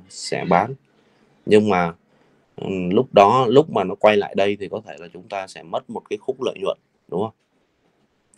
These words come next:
Còn lại việc nắm giữ thì anh chị cứ nắm giữ cũng được. Đấy, thì mọi người cân nhắc, một là nắm giữ toàn bộ, hai là chốt một nửa. Một nửa còn lại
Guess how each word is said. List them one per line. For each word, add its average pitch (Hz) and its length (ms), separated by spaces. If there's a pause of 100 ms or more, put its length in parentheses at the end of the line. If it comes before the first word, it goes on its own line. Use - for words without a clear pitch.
(220)
Còn 90 200
lại 87 180
việc 90 160
nắm 104 180
giữ 87 240
thì 92 60
anh 87 100
chị 85 180
cứ 98 80
nắm 107 200
giữ 95 120
cũng - 160
được. 80 140 (2000)
Đấy, 85 200
thì 95 80
mọi 85 180
người 87 140
cân 101 200
nhắc, 101 240
một 90 200
là 85 100
nắm 87 220
giữ 80 220
toàn 82 200
bộ, 76 240 (120)
hai 95 240
là 78 320 (100)
chốt 107 220
một 80 160
nửa. 69 180 (1400)
Một 73 100
nửa 71 220
còn 87 160
lại 76 200